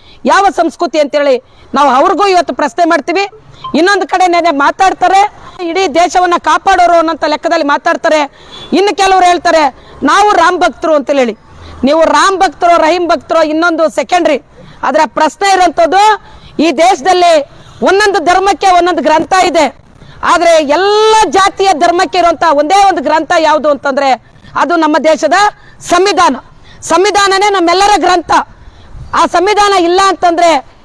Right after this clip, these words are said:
ಯಾರು ಕೂಡ ಇವತ್ತು ಇಲ್ಲಿ ಅಧಿಕಾರನ ಚಲಾಯಿಸ್ಲಿಕ್ಕೆ ಅಥವಾ ಇನ್ನೊಂದನ್ನ ಮಾಡ್ಲಿಕ್ಕಾಗಲ್ಲ.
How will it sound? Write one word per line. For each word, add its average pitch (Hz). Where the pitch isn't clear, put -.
ಯಾರು 330
ಕೂಡ 392
ಇವತ್ತು 339
ಇಲ್ಲಿ 311
ಅಧಿಕಾರನ 349
ಚಲಾಯಿಸ್ಲಿಕ್ಕೆ 330
ಅಥವಾ 285
ಇನ್ನೊಂದನ್ನ 349
ಮಾಡ್ಲಿಕ್ಕಾಗಲ್ಲ. 320